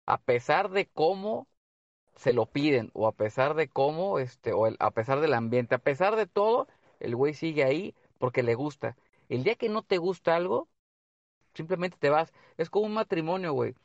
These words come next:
Es, muchos dicen, "Ah, es que no mames, no me queda de otra". No, claro que sí tienes de otra. El güey te pega, vete. El güey te pega, el güey te pega, demándalo. Tu vieja te engaña, déjala. Tu vieja te hace esto,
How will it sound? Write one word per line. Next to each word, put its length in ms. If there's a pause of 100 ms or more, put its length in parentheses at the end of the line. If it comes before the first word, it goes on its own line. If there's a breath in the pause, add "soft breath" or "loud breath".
(460)
Es, 220
muchos 280
dicen, 280
"Ah, 180
es 100
que 120
no 120
mames, 300
no 100
me 120
queda 200
de 60
otra". 180
No, 180
claro 220
que 100
sí 120
tienes 240
de 80
otra. 300 (280)
El 100
güey 140
te 120
pega, 360
vete. 540 (440)
El 160
güey 160
te 140
pega, 380
el 120
güey 140
te 120
pega, 260
demándalo. 720 (260)
Tu 120
vieja 300
te 120
engaña, 480
déjala. 640 (720)
Tu 440
vieja 380
te 120
hace 120
esto, 280